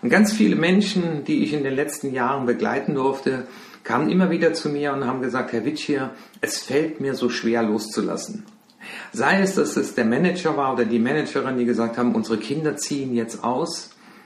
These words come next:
je nach dem Abitur und gehen die woanders hin.“ Es sei aber auch die Lösung einer toxischen Beziehung,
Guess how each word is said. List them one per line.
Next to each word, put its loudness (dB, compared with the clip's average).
je 4
nach 4
dem 2
Abitur 0
und -2
gehen -2
die -2
woanders -2
hin.“ -4
Es -2
sei 2
aber 0
auch 2
die -2
Lösung 2
einer 2
toxischen -2
Beziehung, 0